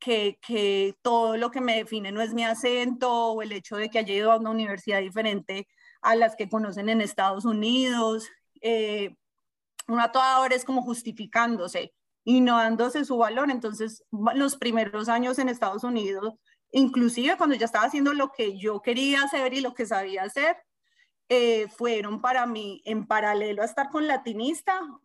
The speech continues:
un proceso de aprendizaje, porque en ese mismo tiempo también empecé a ver, eh,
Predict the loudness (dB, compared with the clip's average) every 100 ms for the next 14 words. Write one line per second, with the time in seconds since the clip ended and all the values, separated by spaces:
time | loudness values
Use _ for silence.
0 | -2 0 0 0 -2 0 0 0 -2 -4
1 | -6 -8 -4 -2 -2 -4 -6 -6 -2 -2
2 | -2 -2 0 0 0 -2 -4 -2 -4 -4
3 | -4 -6 -4 -2 0 0 -2 -8 -10 _
4 | _ _ _ 0 4 6 6 2